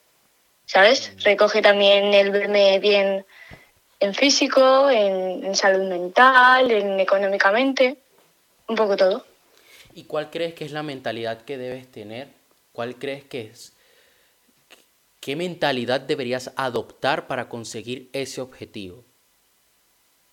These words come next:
Speaker 1: Pues mira, yo creo que la mentalidad es algo que, que se elige. En plan, cada uno elige su mentalidad y cómo, cómo afronta las cosas y cómo,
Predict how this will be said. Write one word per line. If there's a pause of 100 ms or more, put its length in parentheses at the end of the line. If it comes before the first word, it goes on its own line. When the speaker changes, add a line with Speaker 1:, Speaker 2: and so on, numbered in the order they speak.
(640)
Speaker 1:
Pues
mira,
yo
creo
que
la
mentalidad (120)
es
algo
que, (220)
que
se
elige.
En
plan,
cada
uno (500)
elige
su
mentalidad
y
cómo, (540)
cómo
afronta
las
cosas
y
cómo,